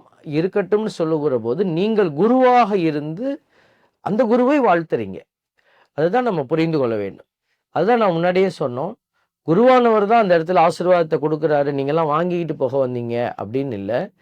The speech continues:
நீங்களும் அந்த இடத்துல ஆசீர்வாதத்தை கொடுக்கிறவர்களாக இருக்கிறீங்க அப்படிங்கிற அதை அடையாளப்படுத்துறது தான் "உம்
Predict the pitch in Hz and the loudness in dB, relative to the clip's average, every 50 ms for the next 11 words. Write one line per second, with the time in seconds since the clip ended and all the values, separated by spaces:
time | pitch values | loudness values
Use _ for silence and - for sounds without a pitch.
0 | _ _ _ - - _ _ _ - 117 131 156 202 240 269 277 269 254 254 262 | _ _ _ -20 -20 _ _ _ -8 -2 0 2 2 4 4 4 4 4 4 4
1 | 262 262 - 156 151 143 143 139 156 165 156 160 160 156 147 120 131 151 - - | 4 2 0 -2 -2 0 0 0 0 0 0 0 0 0 2 0 0 -2 -4 -6
2 | 175 165 170 165 160 151 156 143 185 185 - _ - - 185 190 233 - - - | -2 0 0 2 0 0 -2 -2 -4 -4 -4 _ -2 0 0 0 0 0 0 -2
3 | 226 208 190 170 151 143 147 151 139 131 131 143 135 120 127 127 - 127 120 107 | 0 0 0 0 0 0 0 0 0 0 0 -2 -4 -4 -6 -6 -8 -8 -6 -6
4 | 110 107 107 117 113 - - _ _ _ _ - _ - 120 131 147 165 196 196 | -4 -4 -4 -4 -4 -6 -10 _ _ _ _ -14 _ -4 -4 0 2 2 2 4
5 | 185 180 151 127 120 110 120 117 117 113 131 160 190 214 214 208 196 165 160 139 | 4 4 4 4 2 2 2 2 2 2 2 4 4 4 4 4 2 0 -2 -6
6 | 127 - 131 113 110 101 98 98 98 123 160 220 254 - _ _ _ _ _ _ | -6 -6 -6 -6 -6 -6 -6 -6 -4 -4 -4 -4 -4 -8 _ _ _ _ _ _
7 | _ _ - 135 143 156 175 196 | _ _ -2 0 2 2 2 0